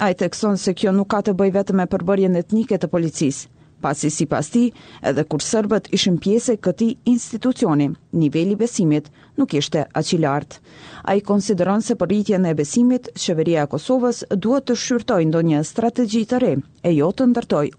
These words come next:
objekte të reja policore. Me gjithë kritikat nga serbët, Ibishi vlerëson se ndërtimi i objekteve policore është i domosdoshëm, teksa nënvizon se policia në veri ka pasur objekte me qira për stacione, duke përmendur këtu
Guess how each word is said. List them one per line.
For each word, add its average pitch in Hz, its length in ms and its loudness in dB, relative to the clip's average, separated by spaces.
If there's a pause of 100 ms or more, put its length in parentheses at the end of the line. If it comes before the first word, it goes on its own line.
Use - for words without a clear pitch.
objekte 165 440 -2
të 156 220 0
reja 139 260 2
policore. 160 720 0 (640)
Me 254 140 0
gjithë 247 240 0
kritikat 175 480 0
nga 143 160 2
serbët, 240 560 -2
Ibishi 165 480 0
vlerëson 156 400 0
se 156 320 0
ndërtimi 160 480 2
i - 100 -2
objekteve 165 600 0
policore 180 560 0
është 165 240 -2
i 151 160 -2
domosdoshëm, 190 720 0 (400)
teksa 151 340 0
nënvizon 151 540 2
se 220 160 -2
policia 220 500 0
në 214 160 0
veri 156 280 2 (340)
ka 127 160 -4
pasur 180 400 0
objekte 175 400 0
me 190 80 2
qira 175 340 0
për - 140 -6
stacione, 196 560 0 (160)
duke 156 400 -2
përmendur 156 480 0
këtu 196 300 0